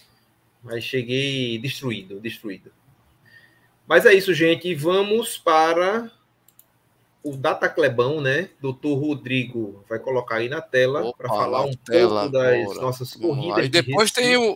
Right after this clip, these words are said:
Speaker 2: o, tem as, as perguntas premiadas, é isso, Adson?
Speaker 1: Exatamente, exatamente.
Speaker 2: Então vamos mudar na tela aqui, deixa eu compartilhar com Vossa Excelência aí. Corta pra dezoito aí, Adson, por gentileza.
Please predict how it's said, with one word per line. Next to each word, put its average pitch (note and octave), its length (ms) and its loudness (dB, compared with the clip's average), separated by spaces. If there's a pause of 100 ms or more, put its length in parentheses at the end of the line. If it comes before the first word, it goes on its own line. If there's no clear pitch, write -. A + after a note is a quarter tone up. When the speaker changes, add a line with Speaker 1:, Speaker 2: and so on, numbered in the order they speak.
Speaker 2:
o, - 100 -20
tem F3+ 200 0
as, E3 340 0 (480)
as B2 240 0
perguntas C3 420 -4
premiadas, B2 500 0
é C3+ 40 2
isso, D#3 200 -4
Adson? - 300 -8 (240)
Speaker 1:
Exatamente, A2+ 1040 -6
exatamente. A2 500 -10
Speaker 2:
Então A2 220 -10
vamos B2 220 -10
mudar A#2 340 -4
na G#2 140 -6
tela A2+ 260 -4
aqui, A2+ 140 -12
deixa B2 180 -12
eu B2 40 -14
compartilhar A#2 680 -8
com A2 140 -16
Vossa A2 260 -10
Excelência F#2+ 520 -10
aí. F#2 120 -18 (1300)
Corta C3+ 240 -6
pra C#3 160 0
dezoito A#2 440 -6
aí, A#2 120 0
Adson, G#2+ 280 -4
por G#2+ 120 -18
gentileza. G2 560 -14